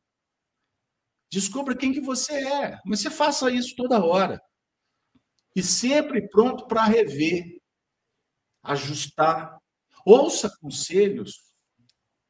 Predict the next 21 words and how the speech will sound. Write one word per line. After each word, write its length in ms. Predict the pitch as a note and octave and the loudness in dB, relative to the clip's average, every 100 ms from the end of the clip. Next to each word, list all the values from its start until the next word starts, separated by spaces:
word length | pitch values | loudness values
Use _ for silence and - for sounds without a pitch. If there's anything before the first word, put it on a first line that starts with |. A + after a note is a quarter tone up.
| _ - | _ -12
Observe 540 | F#3 - - A#3+ C#4+ B3+ | -8 -2 4 4 4 2
os 100 | - | -2
sinais 400 | F#3 E3 F3+ D3 | -2 -2 -2 0
da 160 | C3 | 0
vida. 580 | G2+ B2+ A#3 A#3+ A#2+ G#2 _ _ _ _ - | 0 -2 -4 -4 -8 -14 _ _ _ _ -16
O 60 | G3+ | -14
tempo 500 | - D#4+ D#4+ A#3 G#3 | 0 2 2 0 2
todo 220 | C4 C4 | 2 4
a 80 | G3 | 2
vida 260 | B3 B3+ - | 0 -6 -8
tá 100 | B3 | -8
te 140 | - | -2
dando 220 | A#3 C4+ | 0 0
um 120 | B3+ - | -4 0
toque 380 | G#3+ A#3+ A#3+ | 0 0 0
e 40 | A3+ | -2
a 40 | |
gente 280 | G3+ A#3+ C4 | -2 -10 -8
não 160 | B3+ A#3 | -8 -4
quer 200 | G#3+ G#3+ | -2 -2
ver. 300 | G#3 G3 G#3+ | 2 4 4